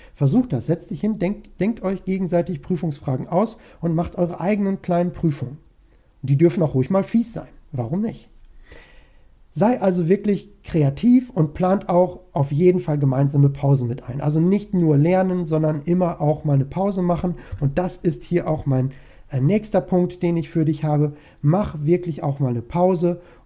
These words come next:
und, ähm, ja, ruh dich aus. Sei auch stolz auf das, was du schon geleistet hast.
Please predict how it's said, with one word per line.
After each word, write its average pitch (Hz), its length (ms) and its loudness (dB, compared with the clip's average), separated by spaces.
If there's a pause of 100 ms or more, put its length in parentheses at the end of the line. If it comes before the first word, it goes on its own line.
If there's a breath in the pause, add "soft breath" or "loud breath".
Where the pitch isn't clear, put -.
und, 165 400 2 (340 soft breath)
ähm, 151 240 -2 (560)
ja, 165 200 -2
ruh 147 340 -2
dich - 220 -4
aus. 139 200 -2
Sei 160 400 -4
auch 214 140 -2
stolz 208 480 -2
auf 139 120 -6
das, - 240 -4
was 170 140 -4
du 175 80 -2
schon 170 180 -2
geleistet 170 600 -2
hast. 113 180 -8